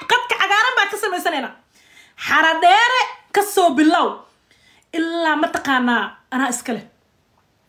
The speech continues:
So no more habartaan shay, daris lama noqonayn. Tan kale xeetan nimankaan wada waalwaalan aa soo daysateen, midkaan tooxow la dhahaa iyo, oo, eeye, eeye nagu soo daayin. Eeyahan intaa ka soo dayseen. Eeyahan tirada badan la fiiri. Nimankoodii waa nimanka keliya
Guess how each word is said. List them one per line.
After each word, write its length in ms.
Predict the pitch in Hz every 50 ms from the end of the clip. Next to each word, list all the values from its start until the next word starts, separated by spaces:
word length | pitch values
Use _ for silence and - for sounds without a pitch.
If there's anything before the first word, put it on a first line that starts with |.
| - -
So 320 | - - - - 294 294
no 240 | 277 294 339 359 339
more 300 | 285 294 330 330 320 285
habartaan 360 | 247 277 320 320 320 320 269
shay, 180 | - - 302 294 - - - - - _ _
daris 280 | 220 302 466 508 - -
lama 160 | 330 285 285
noqonayn. 320 | 277 262 - 254 233 - - - - - - - -
Tan 180 | - - 381 381
kale 160 | 381 415 349
xeetan 320 | - 415 480 466 466 403 339
nimankaan 360 | 349 381 466 466 453 403 349
wada 160 | 339 330 320 311
waalwaalan 480 | 311 311 311 311 311 311 311 349 392
aa 100 | 349 349
soo 160 | 330 359 370 381
daysateen, 400 | 349 349 339 349 277 359 302 262
midkaan 300 | 320 370 - 370 302 -
tooxow 280 | - 403 392 311 320 302
la 80 | 302 311
dhahaa 240 | 359 311 320 330 -
iyo, 120 | 262 214 - - - 392 381 - 302
oo, 320 | - 320 370 392 427 480 466 - -
eeye, 320 | 381 370 403 427 453 554 554 392 427
eeye 200 | 453 466 539 539 415
nagu 140 | 403 349 302
soo 140 | - 381 302
daayin. 220 | 311 277 226 220 -
Eeyahan 300 | 311 370 453 508 480 466 415
intaa 140 | - 392 427
ka 60 | -
soo 180 | - 480 466 320
dayseen. 300 | 330 302 302 302 254 - - - _ _ _ _ _ _ _ _ _ _ _ -
Eeyahan 560 | 311 320 359 415 440 494 480 453 427 359 277
tirada 240 | 311 359 440 427 403 302
badan 200 | 381 403 440 403
la 60 | 330
fiiri. 240 | - 392 415 320 233 - - - - - _
Nimankoodii 840 | - 254 262 302 330 320 339 381 427 415 - - 349 339 320 302 285 285
waa 180 | 269 294 285
nimanka 460 | 285 285 285 311 370 370 - - 285 254
keliya 380 | - - 277 311 392 415 453